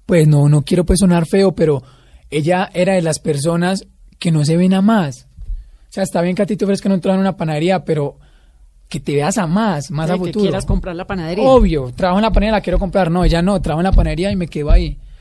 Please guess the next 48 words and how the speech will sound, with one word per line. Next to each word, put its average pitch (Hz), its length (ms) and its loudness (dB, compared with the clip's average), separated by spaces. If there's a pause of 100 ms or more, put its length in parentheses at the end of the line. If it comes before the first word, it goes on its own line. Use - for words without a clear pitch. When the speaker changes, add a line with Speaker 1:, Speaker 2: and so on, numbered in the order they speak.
(200)
Speaker 1:
Entonces, 165 340 -4
al 160 220 0
ella 180 400 0 (400)
empezar 160 380 -4
conmigo 196 320 0
también 139 320 -4
maduró 135 320 -8
mucho. 123 300 -14 (140)
Entonces, - 160 -16
yo 123 80 -8
te 165 100 -8
dije, 131 100 -4
"Amor". 135 560 2
Speaker 2:
¿Y 214 80 -4
ustedes 214 360 0
todo 240 120 2
el 240 80 0
día 247 160 0
se 247 100 -4
graban? 247 360 -2 (460)
Speaker 1:
No. 160 200 0
Speaker 2:
¿O 190 60 4
hay 196 140 2
un 220 60 0
momento 226 360 -2
en 226 60 0
la 214 80 0
vida? 180 240 0
¿Comen 226 220 -2
Speaker 1:
En 254 60 0
Speaker 2:
con 269 80 0
Speaker 1:
mi 240 60 2
Speaker 2:
el, - 80 -4
comen 254 260 2
con, 277 160 0
¿usted 226 220 -6
qué - 80 -4
opina, 269 200 -2
por 254 120 -4
ejemplo, 208 180 -4
de 208 40 6
comer 190 200 -2
con 190 100 -2
el 190 60 -4
celular 180 220 -6
en 160 60 -8
la 170 60 -8
mano? 139 260 -12